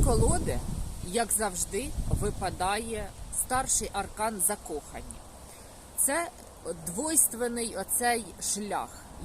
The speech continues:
Я в кінці про нього розкажу. Е, на даний момент,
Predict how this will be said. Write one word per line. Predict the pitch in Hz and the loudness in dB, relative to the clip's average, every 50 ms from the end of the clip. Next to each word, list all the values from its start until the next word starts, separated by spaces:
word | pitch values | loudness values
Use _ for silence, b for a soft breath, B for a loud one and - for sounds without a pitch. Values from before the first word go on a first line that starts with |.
| - 170 | -4 -2
Я | 196 220 262 285 | 0 2 2 2
в | 247 - - | 0 -4 -6
кінці | 233 214 202 - - 254 | -6 -4 -2 -2 -2 -2
про | - - 208 202 | -2 -4 -4 -4
нього | 190 190 208 190 196 180 | -4 -4 -6 -4 -4 -4
розкажу. | - 180 - - - - 175 165 - - | -2 0 0 -2 -2 -4 -6 -6 -8 -8
Е, | - - - - - - - - - - - - - - - - - - - - - - - - - - - - - - 208 214 214 208 208 208 202 202 202 202 202 | -10 -12 -12 -14 -14 -16 -16 -16 -18 -18 -16 -16 -18 -16 -16 -16 -16 -16 -16 -16 -14 -14 -14 -14 -14 -14 -14 -10 -6 -4 -2 0 0 0 0 0 0 0 0 0 -2
на | 214 220 240 247 240 | 2 4 4 4 4
даний | 208 262 311 349 359 349 349 330 | 6 6 6 6 4 4 2 2
момент, | 294 285 277 247 208 185 175 170 175 190 | 2 2 2 4 4 4 2 2 0 -2